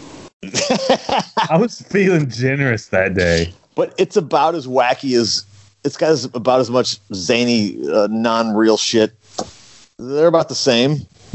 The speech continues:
Speaker 2: Yeah, but that's not what it's all about, you know?
Speaker 1: Okay. Oh, well, it also has your most hated trope of animals with personalities.
Speaker 2: <laughs> It has a horse.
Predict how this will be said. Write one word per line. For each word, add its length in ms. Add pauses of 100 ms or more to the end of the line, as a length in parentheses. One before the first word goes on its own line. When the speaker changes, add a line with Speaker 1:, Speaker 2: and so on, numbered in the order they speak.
(800)
Speaker 2:
Yeah, 220
but 140
that's 240
not 180
what 160
it's 140
all 260
about, 600
you 120
know? 360 (580)
Speaker 1:
Okay. 360
Oh, 160
well, 100
it 60
also 200
has 180
your 140
most 300
hated 340
trope 300
of 180 (540)
animals 480
with 120
personalities. 1200
Speaker 2:
<laughs> 60 (1120)
It 360
has 200
a 120
horse. 600